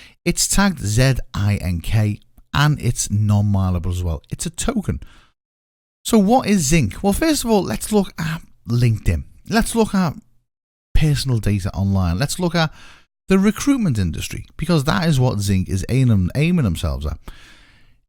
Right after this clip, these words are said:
LinkedIn is not without flaws, and it's not without problems, and it's not without issues. Zinc are trying to tackle these issues that LinkedIn seem to be failing people on.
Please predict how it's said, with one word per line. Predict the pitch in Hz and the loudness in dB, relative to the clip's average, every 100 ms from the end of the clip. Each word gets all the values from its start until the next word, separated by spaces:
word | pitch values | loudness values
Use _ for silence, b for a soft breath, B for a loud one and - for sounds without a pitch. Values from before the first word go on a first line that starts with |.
| - | -2
LinkedIn | 170 277 277 262 226 | 0 0 2 2 4
is | 175 165 | 4 6
not | 160 170 | 6 4
without | 143 131 123 120 | 2 4 4 2
flaws, | - 151 131 85 - - | 0 2 4 2 -2 -4
and | 147 | -4
it's | 151 165 | 0 0
not | 165 | 2
without | 120 120 92 | 2 0 2
problems, | - 165 147 143 139 | 2 2 0 0 0
and | - 151 | 0 -2
it's | 143 | 0
not | 117 - | -2 0
without | 98 90 85 - | -2 -2 -2 -4
issues. | 139 127 - 80 80 - - _ _ _ _ 101 | -2 0 0 -2 -4 -16 -20 _ _ _ _ -4
Zinc | 98 165 196 - | 2 2 2 -2
are | 135 131 | -4 -2
trying | 127 - 110 | -2 0 0
to | 101 | -2
tackle | - - 110 - 95 | -2 -2 -2 -4 -4
these | 98 90 | -4 -4
issues | - 117 - 82 85 | -4 -4 -2 -2 -4
that | - 135 - - - _ _ _ _ _ _ - | -4 -4 -6 -18 -20 _ _ _ _ _ _ -6
LinkedIn | 104 185 190 175 165 - B B B _ _ _ _ - | -2 0 0 0 -2 -4 B B B _ _ _ _ -4
seem | - 262 | 2 4
to | 214 | 4
be | 190 | 2
failing | 170 170 151 92 | 4 2 4 2
people | 101 85 80 | 2 0 -2
on. | 71 | -4